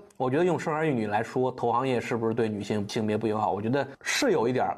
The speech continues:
可以归因的，但是不是用这个来归因的。那我觉得归因在哪些方面呢？哎，特别巧，我上一阵子不是去上财了吗？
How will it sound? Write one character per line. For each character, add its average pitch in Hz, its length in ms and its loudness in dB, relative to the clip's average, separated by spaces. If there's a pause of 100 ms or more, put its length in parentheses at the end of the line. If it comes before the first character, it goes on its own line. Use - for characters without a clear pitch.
可 - 180 -2
以 139 100 2
归 135 220 0
因 135 220 0
的， - 200 0
但 120 120 -2
是 113 120 2 (240)
不 131 120 -2
是 135 120 0
用 131 140 2
这 123 100 0
个 117 60 -2
来 - 140 -4
归 - 140 -2
因 - 200 -4
的。 - 100 -4 (300)
那 165 100 0
我 151 80 0
觉 131 120 0
得 151 80 0
归 160 200 0
因 160 140 2
在 151 160 -2
哪 117 280 0
些 131 200 -2
方 143 240 -2
面 127 240 0
呢？ - 180 -6 (720)
哎， 127 140 -2 (140)
特 - 140 -2
别 135 120 2
巧， - 460 -4
我 113 80 -4
上 127 200 -2
一 131 40 0
阵 135 120 0
子 117 80 0
不 123 100 0
是 123 80 0
去 123 120 -2
上 120 180 -2
财 - 180 -2
了 107 80 -2
吗？ 107 180 -2